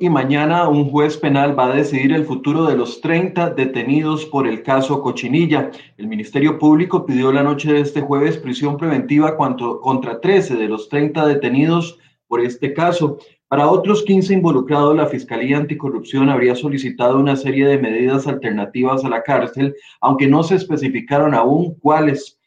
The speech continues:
Será el Juzgado Penal de Hacienda el que finalmente establezca las medidas cautelares contra los indagados, entre los que figuran empresarios de la construcción y empleados públicos.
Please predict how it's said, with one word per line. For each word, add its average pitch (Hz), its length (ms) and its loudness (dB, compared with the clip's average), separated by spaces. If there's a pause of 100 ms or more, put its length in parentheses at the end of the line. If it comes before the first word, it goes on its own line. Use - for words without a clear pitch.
(180)
Será 117 420 0
el 139 140 2
Juzgado 123 480 0
Penal 123 280 -2
de 135 120 0
Hacienda 135 420 2
el 151 80 0
que 135 120 -4
finalmente 127 500 -2
establezca 120 540 -2
las 143 120 2
medidas 123 460 0
cautelares 139 600 0
contra 127 280 -8
los 110 200 -4
indagados, 131 680 0 (260)
entre 139 200 -2
los 143 140 2
que 147 100 -2
figuran 175 400 4
empresarios 156 720 2
de 143 80 2
la 123 140 0
construcción 165 800 -2
y 127 120 -6
empleados 123 600 0
públicos. 175 840 2